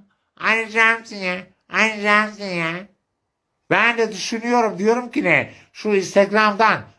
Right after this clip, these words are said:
üç yüz dolar param yatsın da kedilerine yirmi tane mama alayım, konserve götüreyim. Götürmedim mi? Nankör. Başa kalkmıyorum. Ama sen yavşaksın.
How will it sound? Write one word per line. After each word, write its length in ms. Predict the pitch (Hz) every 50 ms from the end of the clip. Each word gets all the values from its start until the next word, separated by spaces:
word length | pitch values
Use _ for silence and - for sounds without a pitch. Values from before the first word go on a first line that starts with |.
| _ -
üç 220 | 175 170 - -
yüz 180 | 208 202 180 165
dolar 380 | 190 202 208 208 202 180 -
param 320 | - 185 202 202 202 175 165
yatsın 540 | 180 190 196 190 - - 247 254 247 220
da 240 | 196 156 131 110 95 98 - - - _ _ _
kedilerine 600 | - 175 185 185 190 208 208 208 202 202 196 190
yirmi 420 | 175 160 156 180 185 190 202 214 214
tane 580 | 196 190 185 170 156 151 143 127 110 107 - - _ _ _
mama 260 | 147 170 185 202 214
alayım, 360 | 208 196 170 139 127 117 110
konserve 540 | - 156 165 170 165 - 196 196 190 175 156
götüreyim. 680 | 139 143 160 151 - - 165 175 180 156 120 - - - _ _ _ _
Götürmedim 840 | - 185 190 185 - 226 247 254 254 262 269 262 254 247 247 233 220
mi? 400 | 196 185 170 147 120 98 90 - _ _ _ _ _ _ _ _ _ _ _ _ _ _ _
Nankör. 840 | 165 208 226 240 254 262 254 262 - - 226 247 254 247 208 156 117 - - _ _ _ _ _ _ _ _ _ _ _ _ _ _ _ _ _ _ _ _ _
Başa 340 | 170 185 180 - 220 226 220
kalkmıyorum. 840 | 220 214 220 226 226 226 202 180 147 120 104 92 87 82 78 73 71 _ _ _ _ _ _ _ _ _ _ _ _ _ _
Ama 220 | 131 165 196 214 202
sen 360 | 208 - 208 214 240 247 233
yavşaksın. 960 | 220 214 202 202 185 - - 226 233 247 - - - - - 139 123 104 87